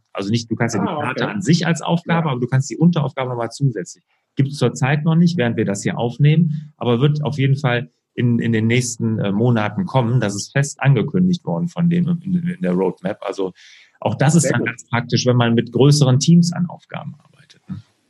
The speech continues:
Speaker 2: Ja, genau. Es sind ja teilweise zwei bis drei Leute, die dann schon auf diese Informationen zugreifen sollten.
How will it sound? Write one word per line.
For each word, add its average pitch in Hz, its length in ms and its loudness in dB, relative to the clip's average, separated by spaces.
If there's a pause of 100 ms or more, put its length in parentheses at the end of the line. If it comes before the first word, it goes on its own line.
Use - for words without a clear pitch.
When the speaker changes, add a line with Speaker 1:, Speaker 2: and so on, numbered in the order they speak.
(100)
Speaker 2:
Ja, 101 280 -4
genau. 107 200 -2
Es - 100 -10
sind 127 180 0
ja 117 160 4
teilweise 117 560 0
zwei 98 240 -4
bis 131 180 -2
drei 101 160 -4
Leute, 131 340 0
die 120 120 0
dann 113 160 2
schon 123 240 -2
auf 117 180 -2
diese 113 220 -2
Informationen 113 840 -4
zugreifen 113 640 2
sollten. 107 440 2